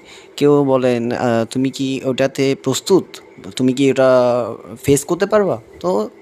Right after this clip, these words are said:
তখন অনেকে বলে যে, "আমার ভাগ্যে যেটা আছে সেটা হবে, আমার ভাগ্যে যেটা আছে সেটা লেখা আছে, যেটা লেখা আছে সেটা হবে। আল্লাহ যা মান-, যা আল্লাহ যা, আল্লাহ তাআলা যা ভালো মনে করেন সেটাই হবে।" হ্যাঁ, সেটা তার, আহ, যুক্তিসঙ্গতভাবে তার কথাটা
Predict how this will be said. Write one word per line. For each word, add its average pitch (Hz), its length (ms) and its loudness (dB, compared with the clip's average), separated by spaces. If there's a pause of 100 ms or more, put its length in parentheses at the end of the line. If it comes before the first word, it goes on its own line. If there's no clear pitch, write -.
(160)
তখন 214 220 0
অনেকে 196 340 2
বলে 175 260 0
যে, 170 240 -4
"আমার 139 260 -2
ভাগ্যে 139 260 -4
যেটা 127 200 -4
আছে 123 180 -10
সেটা 120 300 -8
হবে, 104 220 -12 (560)
আমার 127 180 -4
ভাগ্যে 127 260 -6
যেটা 127 260 -6
আছে 160 240 -8
সেটা 135 240 -6
লেখা 117 300 -8
আছে, 135 320 -14
যেটা 131 220 -8
লেখা 143 240 -4
আছে 202 180 -4
সেটা 143 260 -4
হবে। 139 140 -4
আল্লাহ 113 280 -2
যা 120 160 -2
মান-, 123 360 -4
যা 101 140 -2
আল্লাহ 113 260 -4
যা, 135 360 -2 (360)
আল্লাহ 127 240 0
তাআলা 151 260 -2
যা 143 220 0
ভালো 147 280 -2
মনে 175 180 -2
করেন 196 200 -6
সেটাই 123 340 -8
হবে।" 95 240 -12 (420)
হ্যাঁ, 113 200 -12 (100)
সেটা 196 340 -6
তার, 139 400 0
আহ, 131 640 -8
যুক্তিসঙ্গতভাবে 220 680 0
তার 165 160 0
কথাটা 160 340 -4